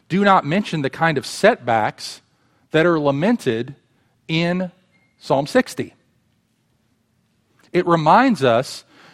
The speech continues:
that in Second Samuel eight, the historical record is somewhat condensed. That was a summary of David's forty years of reigning over Israel. It wasn't all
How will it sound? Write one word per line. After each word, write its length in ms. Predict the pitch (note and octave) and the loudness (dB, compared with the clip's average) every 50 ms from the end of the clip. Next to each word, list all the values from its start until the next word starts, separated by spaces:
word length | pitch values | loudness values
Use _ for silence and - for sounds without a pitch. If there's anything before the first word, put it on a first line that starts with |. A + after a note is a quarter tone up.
| _ _ | _ _
that 140 | E3 E3 | 2 2
in 80 | F3 E3 | 2 0
Second 340 | - - G#3+ A3 A3 F#3+ - | 2 2 2 2 2 -4 -2
Samuel 400 | - G3+ G3 F#3 F3+ E3+ E3 E3+ | 0 0 0 2 2 2 4 4
eight, 220 | F#3 F3 C#3+ - - _ _ _ _ _ _ _ _ _ - | 4 4 2 -2 -8 _ _ _ _ _ _ _ _ _ -8
the 120 | C#3 D#3 | -2 0
historical 560 | F3 F3 - - G#3+ A3+ B3 A#3+ - F3+ D3 | 2 2 0 0 0 2 2 2 2 2 2
record 340 | D3+ E3+ E3+ - D#3 D3+ C3+ | 4 2 2 2 -2 -4 -4
is 80 | B2+ - | -4 -4
somewhat 420 | - - D#3 D#3 D3 C#3 - - | -4 -4 -2 0 0 0 0 0
condensed. 760 | - - B2+ A2+ G#2+ B2+ A#2+ G2 E2+ - - - - - - _ _ _ _ _ _ _ _ _ _ | -4 -6 -6 -4 -2 -2 -2 -2 -4 -8 -14 -18 -18 -18 -20 _ _ _ _ _ _ _ _ _ _
That 180 | - F#3+ A3+ A3+ | 2 2 2 4
was 160 | A#3+ G3+ F3+ | 2 4 4
a 120 | F3 D3+ | 4 2
summary 720 | - - - - G3+ G#3 G#3 F3 C3+ A#2 A2+ A2 A#2 B2 - | 2 -4 -4 2 4 4 4 4 2 0 -2 -2 -2 -4 -2
of 240 | - C#3 B2 A2+ G#2+ | -2 -2 -2 0 0
David's 400 | C#3+ D#3+ E3 C#3+ D#3 C#3+ A2 - | 0 0 2 0 -2 -6 -10 -14
forty 440 | - _ - D3 D#3+ E3 D#3+ E3 | -12 _ -4 -2 -2 0 0 0
years 760 | D#3 C3+ A#2 B2 C#3+ C#3+ A#2+ F#2+ F2+ F2+ F2 F2 - - - - _ _ _ _ - | -2 -2 -4 -2 -2 -2 -2 -2 -4 -8 -10 -10 -12 -14 -16 -18 _ _ _ _ -4
of 160 | B2+ B2 A2 | -4 -2 -2
reigning 540 | A2 A#2 C3+ D3 D3+ C#3 A2+ G#2+ G#2 G#2+ A#2 - | -2 0 0 0 0 0 -2 -4 -4 -6 -6 -6
over 500 | C#3+ B2+ B2+ A2 G2 G2 F#2+ G2+ A2+ - _ _ _ _ _ _ _ _ _ _ _ _ _ _ _ | -4 -4 -4 -4 -4 -6 -8 -8 -8 -10 _ _ _ _ _ _ _ _ _ _ _ _ _ _ _
Israel. 500 | D#3+ F3 E3 - B2 G#2 F2 - - _ _ _ _ _ _ _ _ _ _ | 0 0 0 0 -4 -8 -8 -10 -14 _ _ _ _ _ _ _ _ _ _
It 160 | - E3+ E3+ | -4 -4 0
wasn't 340 | F3+ F#3+ F#3+ D#3+ E3+ F3 - - | 2 2 2 2 -2 -6 -6 -4
all 480 | C#3 D#3 F3+ E3+ A#2 G#2+ A#2 D3 C#3+ | -2 0 0 0 0 0 -2 -4 -6